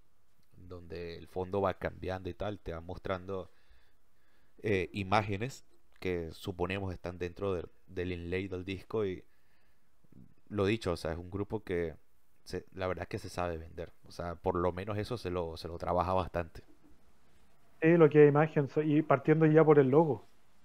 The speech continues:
Speaker 2: El,
Speaker 1: Sí.
Speaker 2: el estilo de las letras, este, de su, de su, de su logotipo, igual también se vende muy, muy bien. Y lo otro que, un tema interesante de lo que es el sonido de ellos, que, a ver,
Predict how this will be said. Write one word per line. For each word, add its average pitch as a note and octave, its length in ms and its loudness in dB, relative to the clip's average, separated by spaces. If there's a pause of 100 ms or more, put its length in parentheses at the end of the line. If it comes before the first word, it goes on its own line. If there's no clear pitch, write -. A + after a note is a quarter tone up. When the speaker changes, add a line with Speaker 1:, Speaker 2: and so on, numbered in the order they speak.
(1600)
Speaker 2:
El, B2+ 360 2
Speaker 1:
Sí. C3 340 0
Speaker 2:
el B2+ 320 2
estilo C3+ 380 4
de C3 60 8
las B2+ 140 6
letras, C#3+ 640 8 (140)
este, C#3 420 4
de B2 180 4
su, B2+ 280 2 (180)
de B2+ 60 -8
su, A#2 440 0 (180)
de C#3 220 0
su B2 200 -4
logotipo, C#3 600 8
igual C#3+ 320 10
también C3+ 480 4 (280)
se C3 60 0
vende C3+ 240 6
muy, C3+ 360 6
muy C3 300 4
bien. C#3 300 8 (920)
Y B2 500 10
lo A#2+ 160 4
otro D3 240 6
que, D3+ 300 8 (600)
un B2+ 180 0
tema C#3 200 8
interesante C#3 580 6
de C#3+ 100 10
lo C#3 140 8
que C#3 120 4
es C#3+ 60 10
el C#3 60 4
sonido C#3 440 6
de D3 100 8
ellos, D3+ 160 6
que, D#3+ 140 -2
a C#3+ 100 -2
ver, C#3+ 240 0